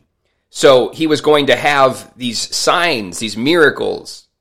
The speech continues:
these impossible things. God gave them to him so that he could still do this job. And he still says, "I can't do it." Exodus four and verse number ten. And Moses said unto the Lord,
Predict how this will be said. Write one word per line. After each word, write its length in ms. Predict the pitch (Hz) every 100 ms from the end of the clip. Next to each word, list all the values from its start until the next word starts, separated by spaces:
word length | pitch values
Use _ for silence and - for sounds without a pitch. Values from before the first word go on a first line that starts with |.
| _ _ _
these 200 | - 123
impossible 580 | 127 117 185 240 202 190
things. 480 | - 175 101 73 -
God 280 | 156 190 151
gave 220 | 220 294
them 160 | 127 104
to 100 | 90
him 200 | 92 101
so 120 | 123
that 120 | 127
he 100 | 151
could 160 | 151 127
still 220 | 160 151
do 140 | 151
this 180 | 135 131
job. 380 | - - - - _ _ _ _ _ _ _ _ _ _ _ _ _ _
And 160 | - 180
he 80 | 208
still 300 | - 247 247
says, 300 | 240 208 165
"I 80 | 190
can't 320 | 214 - 147
do 160 | 165
it." 260 | 107 85 -
Exodus 400 | 147 147 156 147
four 220 | - 156
and 80 | 143
verse 220 | 127 123
number 180 | 135 123
ten. 380 | 117 98 82 67
And 120 | 101
Moses 360 | 175 262 254 -
said 120 | 160
unto 200 | 160 143
the 100 | 135
Lord, 300 | 123 120 120